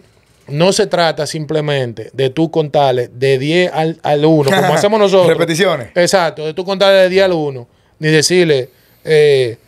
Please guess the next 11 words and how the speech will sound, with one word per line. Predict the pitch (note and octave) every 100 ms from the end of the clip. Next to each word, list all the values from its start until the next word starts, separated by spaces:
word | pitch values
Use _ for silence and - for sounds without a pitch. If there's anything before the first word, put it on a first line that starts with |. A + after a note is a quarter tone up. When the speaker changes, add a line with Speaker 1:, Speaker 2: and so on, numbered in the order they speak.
| _ _ -
Speaker 1:
"Cómete, | D#3+ F3+ F#3+ G3 F#3+ F3+ D#3+ B2+
come | E3 F#3
grasa | F#3 F#3+ F#3
y |
proteína | F3+ F3 F3+ F#3 F#3 F3+ F#3
en | F3
la | F3+
mañana, | F#3 G3+ G3 D#3+ D3 - _ _ _ _ _ _ _ - _ _ -
eh, | C#3+ C#3+ C#3+ C#3+ D3 - -
al | C#3+ D3
mediodía | E3+ F3+ F#3 G3+ G3 E3 D#3